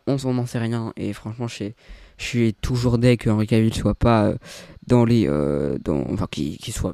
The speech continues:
plus là, quoi, tout simplement. Parce qu'Henry Cavill, il était vraiment pour moi le Superman parfait en, en tout point. Donc ça me fait un peu chier,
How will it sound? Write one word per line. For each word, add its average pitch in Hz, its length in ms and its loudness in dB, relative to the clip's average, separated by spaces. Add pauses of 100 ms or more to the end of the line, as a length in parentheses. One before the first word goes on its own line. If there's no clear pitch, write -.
plus 90 140 4
là, 147 180 4
quoi, 127 140 -2
tout - 80 -6
simplement. 110 400 -2 (360)
Parce - 100 -20
qu'Henry 117 200 2
Cavill, 123 240 4
il 117 40 0
était 110 120 2
vraiment 110 180 4
pour 117 140 0
moi 120 100 6
le 123 140 8
Superman 117 460 2
parfait 120 420 2
en, 104 320 0
en 107 100 -2
tout - 180 -2
point. 143 260 4 (580)
Donc 117 100 0
ça 135 120 2
me 123 40 -2
fait 135 80 2
un 127 80 6
peu 135 120 6
chier, 143 300 2